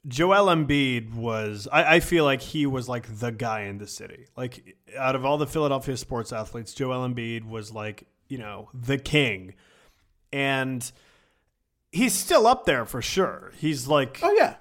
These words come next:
Speaker 1: you know, he's up there. But right now, how can you say anyone, like, give the ci-, give the keys to the city to Bryce Harper right now?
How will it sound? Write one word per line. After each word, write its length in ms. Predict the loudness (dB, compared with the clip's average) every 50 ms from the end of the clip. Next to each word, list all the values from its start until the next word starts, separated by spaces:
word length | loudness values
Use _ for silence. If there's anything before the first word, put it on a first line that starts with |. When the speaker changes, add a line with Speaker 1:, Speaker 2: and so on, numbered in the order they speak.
| _ _ _
Speaker 1:
you 260 | -14 -6 0 2 2
know, 140 | 2 2 2
he's 200 | 0 0 4 4
up 200 | 2 2 2 -4
there. 160 | -8 -8 -8 -6
But 280 | -4 -4 -4 -4 -4
right 400 | 0 4 6 6 6 6 2 -2
now, 560 | -2 0 0 0 0 0 -2 -6 -8 -12 -16 _ _ _ _ _ _ _ _ _ _ _ _ _ _ _ _ _ _ _ _ _ _ _ _ _ _ _ _ _ _ _ -6
how 240 | 0 2 4 4 4
can 180 | 2 2 4 4
you 100 | 4 4
say 360 | 4 4 4 6 6 6 4
anyone, 680 | 2 2 2 4 4 4 2 2 2 0 0 -2 -4 -6 _ _ _ _ _ -2
like, 720 | 4 4 4 4 4 -6 -8 -10 -20 -20 -20 _ -12 -8 2
give 260 | 6 6 6 6 8
the 120 | 8 8 8
ci-, 240 | 8 2 0 0 0
give 320 | 0 2 2 2 4 4
the 120 | 4 2 2 -4 -20 _ _ _ -10
keys 320 | -2 0 0 0 0 -2 -4
to 80 | -4
the 80 | -4 -4
city 480 | -2 0 -2 -2 -2 -2 -4 -6 -8
to 160 | -8 -10 -6 -2
Bryce 320 | 0 0 0 0 -2 -2
Harper 340 | -4 -6 -6 -6 -10 -12 -12
right 240 | -12 -14 -16 -16 -18
now? 280 | -18 -18 -18 -20 -20